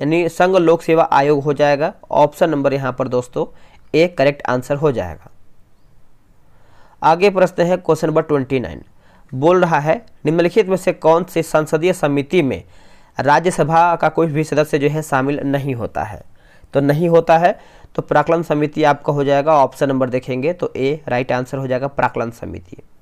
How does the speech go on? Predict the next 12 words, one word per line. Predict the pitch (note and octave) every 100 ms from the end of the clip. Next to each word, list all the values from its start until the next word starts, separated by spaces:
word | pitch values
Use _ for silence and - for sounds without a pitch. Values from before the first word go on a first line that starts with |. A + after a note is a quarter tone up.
| - _ - - - - -
भारत | D3+ F3 G#3+
के | G3
संविधान | - F3+ E3+ E3+ F#3
में | F#3+
अब | F3 -
तक | F3
कितने | - E3 E3 F3+
संशोधन | D#3+ D3+ D#3 C3+ E3 F3 - -
कराए | C#3+ C#3+ D3
जा | C3+
चुके | C3 A2+ A2+
हैं? | A#2+ B2